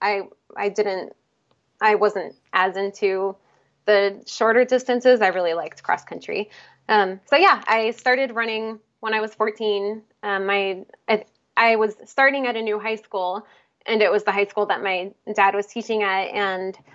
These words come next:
um, and he was encouraging me to sign up for some kind of sport. And I've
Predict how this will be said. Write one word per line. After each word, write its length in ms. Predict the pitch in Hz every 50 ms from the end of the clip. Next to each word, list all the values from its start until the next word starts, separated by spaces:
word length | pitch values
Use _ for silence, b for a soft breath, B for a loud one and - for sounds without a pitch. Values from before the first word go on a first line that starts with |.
| b b b b b -
um, 400 | - 202 196 196 190 196 202 - - - _ _ _ _ _ _ _
and 280 | 214 220 214 208 208 - - - _ _ _ _ _ _ _
he 500 | - 240 - 294 277 277 262 254 254 254
was 160 | 226 233 214
encouraging 540 | 220 214 208 - 220 208 202 202 208 208 202
me 80 | 190 185
to 60 | 185
sign 240 | - - 185 180 175
up 100 | 175 -
for 140 | - 196 185
some 160 | - 190 185
kind 180 | - 202 185
of 60 | 185 180
sport. 460 | - _ _ 175 175 170 170 170 165 -
And 120 | 190 190
I've 180 | 185 185 175